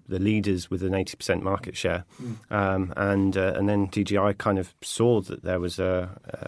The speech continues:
Speaker 1: a community building, um, and then launched sort of their first, their first product.
Speaker 2: But ra-, round this table, we've got three guys who all fly drones. What's the appeal?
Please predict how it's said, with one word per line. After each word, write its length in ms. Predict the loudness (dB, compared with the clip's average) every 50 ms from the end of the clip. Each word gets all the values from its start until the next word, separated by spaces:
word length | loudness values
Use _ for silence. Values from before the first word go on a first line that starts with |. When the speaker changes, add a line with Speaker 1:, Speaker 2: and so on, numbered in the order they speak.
| -12 -10 -8
Speaker 1:
a 120 | -8 -8
community 500 | -8 -2 0 2 4 4 4 2 0 -4
building, 520 | 0 0 0 0 2 0 -2 -2 -2 -6 -8 -6
um, 360 | -4 -2 -2 -2 -2 -4 -4
and 140 | -2 0 0
then 180 | 2 2 2 2
launched 420 | 2 2 2 0 -2 -8 -10 -8
sort 220 | -8 -6 -6 -6 -6
of 120 | -4 -2
their 120 | -2 -2
first, 460 | 0 0 0 0 0 -2 -6 -10 -12 -16 -18 -20 -20 -20 -20 _
their 100 | _ -8
first 320 | -4 0 0 0 0 -2 -2
product. 400 | 0 2 2 2 0 0 -6 -14 -20 -18 -4
Speaker 2:
But 200 | 0 4 4 4 6
ra-, 180 | 8 6 6 6
round 320 | 8 8 8 8 10 8
this 140 | 6 6 6
table, 580 | 6 6 8 8 8 6 6 0 -2 -2 -8 -16 -20 -20 -20 -20 _ _
we've 140 | 6 6 8
got 180 | 8 4 4 4
three 280 | 2 8 8 10 10
guys 540 | 10 8 4 4 2 -4 -4 -4 -6 -6 -10 -12 -16 -20 -20 _ _ _ _
who 140 | 6 8 10
all 160 | 10 10 10
fly 320 | 8 8 8 8 10 10 10
drones. 640 | 10 10 10 10 10 8 4 -2 -8 -8 -10 -10 -12 _ _
What's 220 | 2 4 4 6
the 120 | 10 10 10
appeal? 540 | 10 10 4 4 4 4 2 0 -4 -12